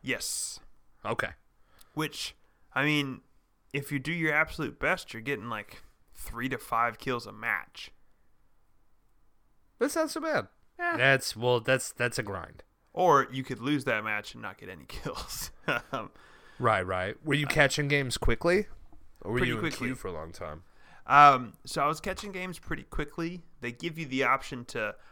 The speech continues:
Speaker 1: like, queue as the Slayer or queue as the Demon,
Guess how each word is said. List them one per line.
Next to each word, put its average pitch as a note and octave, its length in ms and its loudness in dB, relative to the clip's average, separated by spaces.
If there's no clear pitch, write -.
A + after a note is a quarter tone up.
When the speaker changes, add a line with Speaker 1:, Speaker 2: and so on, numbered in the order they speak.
Speaker 1:
like, G#2 180 -12
queue F3 240 -6
as C#3+ 200 0
the B2+ 80 -10
Slayer B2 440 -2
or - 120 -10
queue D3 260 -6
as B2+ 160 -2
the G2+ 60 -16
Demon, G#3+ 500 -6